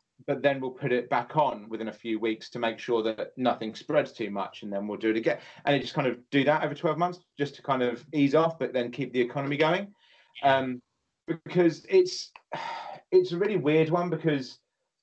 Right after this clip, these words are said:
obviously the economy needs to run or we go into recession and potentially more people die as a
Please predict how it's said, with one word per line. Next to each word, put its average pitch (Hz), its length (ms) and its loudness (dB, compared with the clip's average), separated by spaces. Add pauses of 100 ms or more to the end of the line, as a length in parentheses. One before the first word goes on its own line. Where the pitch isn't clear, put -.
obviously 165 880 2 (500)
the 143 220 0
economy 170 380 -2
needs 156 460 0
to 139 180 -2
run 143 380 2 (320)
or 135 540 2 (840)
we 143 160 0
go 147 200 2
into 127 200 -6
recession 139 520 -2
and 123 180 -4 (260)
potentially 139 440 -4
more 127 240 2
people 123 580 0
die 120 460 4 (640)
as - 340 0
a - 20 -20